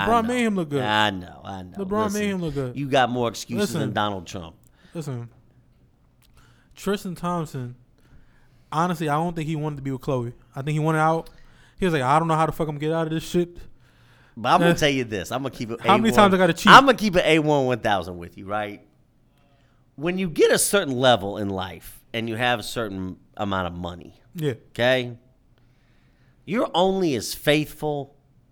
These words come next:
Speaker 2: as you wanna be,
Speaker 1: <laughs>
Speaker 2: right? Because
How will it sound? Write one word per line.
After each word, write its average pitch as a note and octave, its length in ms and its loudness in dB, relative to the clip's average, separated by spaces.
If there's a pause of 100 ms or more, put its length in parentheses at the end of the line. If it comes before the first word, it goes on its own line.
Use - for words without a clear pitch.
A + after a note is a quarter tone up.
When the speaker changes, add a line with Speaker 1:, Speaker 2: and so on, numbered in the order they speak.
(1500)
Speaker 2:
as A2+ 760 0
you G#2+ 220 -6
wanna F2 360 -6
be, D2 340 -16 (320)
Speaker 1:
<laughs> - 220 -10
Speaker 2:
right? F3+ 640 6 (760)
Because F#3 880 -2